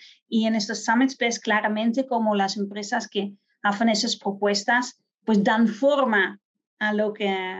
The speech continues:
es la digitalización de, de nue-, de, del facility management. Ya, y luego este, existen los, eh, nuestra colaboración con los corporativos y los service providers ya a nivel más, eh, grande,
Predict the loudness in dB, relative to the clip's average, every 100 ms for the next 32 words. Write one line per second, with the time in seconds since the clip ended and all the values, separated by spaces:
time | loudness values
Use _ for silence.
0 | -10 -4 0 0 2 0 -2 -4 -4 -2
1 | -6 -2 2 2 0 -6 -8 -8 -6 -4
2 | -4 -2 -4 -2 -4 -4 -6 -4 -4 -4
3 | -4 -4 -4 -8 -12 -12 _ _ _ _
4 | _ _ 0 2 4 2 2 0 0 -8
5 | -8 -8 0 0 2 2 2 0 -4 -4
6 | 0 0 0 0 -2 0 2 2 0 -4
7 | -2 0 2 0 -2 -6 -4 -6 -6 -6
8 | -4 -4 -2 -2 -2 -2 -2 -4 -4 -2
9 | -2 -4 -6 -6 -4 -6 -6 -4 -2 0
10 | -2 0 0 0 -2 -2 -2 -4 -6 _
11 | _ _ -4 0 2 2 -2 -10 -8 -6
12 | -6 -4 0 2 2